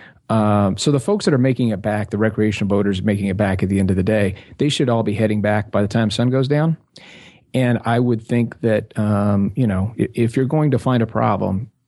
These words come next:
just by stumbling upon it, that's the time of day to do that. Because, because the concentration of boats is gonna be smaller. So if there were five hundred boats out there at three o'clock in the afternoon,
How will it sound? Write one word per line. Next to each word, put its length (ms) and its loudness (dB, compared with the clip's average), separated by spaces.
just 240 -2
by 160 0
stumbling 480 0
upon 340 0
it, 120 -8
that's 280 -2
the 60 0
time 300 0
of 60 0
day 160 2
to 80 -2
do 160 2
that. 320 -6
Because, 380 0
because 260 0
the 60 -4
concentration 520 0
of 60 -2
boats 240 -2
is 80 -6
gonna 160 -2
be 120 -2
smaller. 580 -2
So 160 0
if 80 -2
there 160 2
were 340 0
five 380 -2
hundred 240 0
boats 240 0
out 160 0
there 220 2
at 180 -6
three 140 0
o'clock 280 0
in 60 0
the 100 2
afternoon, 520 0